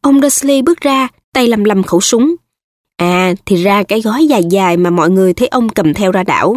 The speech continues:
là cây súng này. Ông quát, "Ai đó? Tôi cảnh cáo là tôi có súng đấy."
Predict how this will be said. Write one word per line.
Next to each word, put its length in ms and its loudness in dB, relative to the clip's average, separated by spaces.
là 260 -2
cây 140 0
súng 240 -2
này. 240 0
Ông 200 0
quát, 240 -2
"Ai 200 -2
đó? 240 2
Tôi 120 2
cảnh 260 -2
cáo 280 0
là 100 2
tôi 140 -2
có 120 -2
súng 240 0
đấy." 220 0